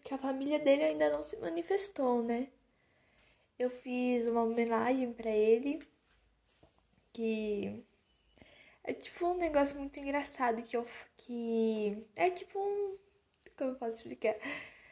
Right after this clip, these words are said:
É uma tradição que eu faço, tipo, se tem alguém que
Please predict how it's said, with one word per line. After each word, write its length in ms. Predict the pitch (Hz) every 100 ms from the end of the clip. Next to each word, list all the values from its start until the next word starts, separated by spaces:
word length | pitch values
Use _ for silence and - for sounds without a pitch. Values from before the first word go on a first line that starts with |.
| -
É 60 | 311
uma 140 | 320
tradição 460 | 330 359 330 330 320
que 100 | 311
eu 60 | 320
faço, 640 | - 285 269 254 - 240
tipo, 380 | - 254 - 254
se 140 | 247 -
tem 120 | 262
alguém 300 | 254 247 247
que 720 | 247 - 240 233 226 220 202